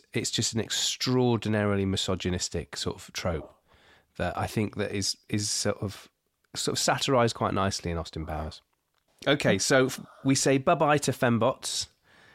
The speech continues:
and their pistol boobs, and, uh, we'll see the gunslinger in the next round.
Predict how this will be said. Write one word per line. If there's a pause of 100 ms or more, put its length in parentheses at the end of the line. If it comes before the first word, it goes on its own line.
and
their
pistol
boobs, (420)
and, (120)
uh,
we'll
see
the
gunslinger
in
the
next
round.